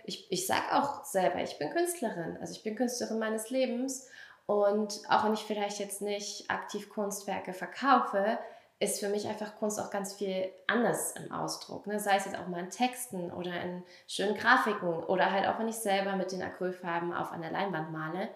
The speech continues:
Aber einfach schon seitdem ich das so nach außen strahle, und es hat einfach angefangen, seitdem ich auch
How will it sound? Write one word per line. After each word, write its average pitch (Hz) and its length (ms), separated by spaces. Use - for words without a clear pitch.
Aber 214 180
einfach 294 340
schon 247 160
seitdem 262 420
ich 247 120
das - 300
so 254 160
nach 233 180
außen 330 200
strahle, 208 760
und 214 180
es 214 140
hat 269 140
einfach - 220
angefangen, 220 460
seitdem 202 340
ich - 200
auch 180 200